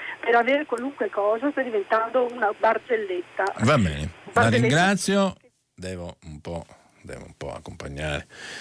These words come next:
Speaker 2: ehm, alla fine, eh, gli ascoltatori quando un po' si dilungano, no?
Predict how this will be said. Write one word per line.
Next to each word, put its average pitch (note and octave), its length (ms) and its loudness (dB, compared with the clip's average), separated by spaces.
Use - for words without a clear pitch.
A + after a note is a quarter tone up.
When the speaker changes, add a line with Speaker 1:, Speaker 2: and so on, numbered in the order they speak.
Speaker 2:
ehm, G#1+ 1000 -4
alla - 240 -2
fine, G#2 420 2
eh, D2 260 -6
gli D2+ 100 -4
ascoltatori D2+ 560 0
quando D#2 240 -2
un C2+ 100 -4
po' D2+ 140 -6
si - 140 -4
dilungano, F#2+ 560 2
no? D2+ 160 -6